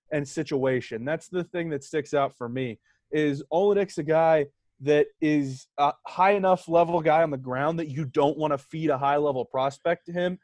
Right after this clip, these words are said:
because if that, if the fight goes to the floor, Oleinik's gonna dominate. But he's also in a place where he's fought enough times that there's not a lot of new matchups for him. So a Walt Harris rematch, maybe let him try to get that redemption. It's two guys coming off of losses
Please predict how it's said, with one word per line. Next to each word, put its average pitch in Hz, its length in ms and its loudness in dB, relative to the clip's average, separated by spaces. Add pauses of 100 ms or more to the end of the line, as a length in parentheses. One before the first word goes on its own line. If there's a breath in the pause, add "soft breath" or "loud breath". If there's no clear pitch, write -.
(220)
because 147 320 0
if 147 120 -4
that, 156 160 2 (140)
if 151 160 -4
the 143 100 -2
fight 165 280 2
goes 151 300 0
to 139 100 -6
the 123 100 -4
floor, 139 540 2 (280)
Oleinik's 143 400 0
gonna 127 240 -6
dominate. 139 640 -2 (300 soft breath)
But 151 120 2
he's 160 160 -4
also 175 680 4 (120)
in 170 140 -2
a 156 60 0
place 165 300 0
where 156 120 -4
he's 156 160 -6
fought 180 300 0
enough 170 220 -4
times 185 440 -6
that 165 120 -4
there's 156 240 -4
not 160 260 -2
a - 20 -2
lot 165 200 2
of 156 60 -4
new 151 140 -6
matchups 135 560 -4
for 107 140 -14
him. 98 200 -14 (480)
So 175 420 2
a 160 100 2
Walt 185 260 4
Harris 196 320 -2
rematch, 180 440 -6
maybe 160 460 -2
let 160 180 0
him 165 140 -6
try 160 160 -2
to 160 100 0
get 160 160 -4
that 160 200 0
redemption. 156 440 -4
It's 147 160 -8
two 180 200 -8
guys 165 280 0
coming 151 240 -6
off 139 180 -4
of 117 120 -10
losses 131 560 -2